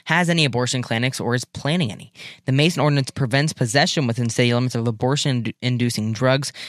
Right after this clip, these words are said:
including prescription mi-, misoprostol and mifeprostine, but carries no penalties for someone seeking an abortion, which is, which is the right way to do it.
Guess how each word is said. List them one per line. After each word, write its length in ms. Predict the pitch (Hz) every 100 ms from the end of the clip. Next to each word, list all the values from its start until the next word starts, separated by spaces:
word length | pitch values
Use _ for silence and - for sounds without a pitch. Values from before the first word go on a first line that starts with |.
| -
including 360 | 131 127 139 127
prescription 680 | 131 - 143 135 151 131 -
mi-, 400 | - 120 123 131 -
misoprostol 1500 | - 131 131 151 - 151 120 - 117 127 151 - - 180 202 -
and 180 | 117
mifeprostine, 1700 | 113 113 143 - 131 127 131 - - _ - 139 165 110 - 107 127 156 _ _ _ _ _ _ _
but 200 | 139 135 -
carries 340 | - 147 147
no 140 | 127 127
penalties 440 | 151 135 127 123
for 120 | -
someone 320 | 117 120 117
seeking 400 | 110 - 113 120
an 80 | 110
abortion, 400 | 101 101 104 -
which 140 | 147 196
is, 100 | 220
which 160 | 254
is 80 | 285
the 100 | 269
right 300 | 202 208 151
way 160 | 147 139
to 80 |
do 180 | 110 95
it. 260 | - -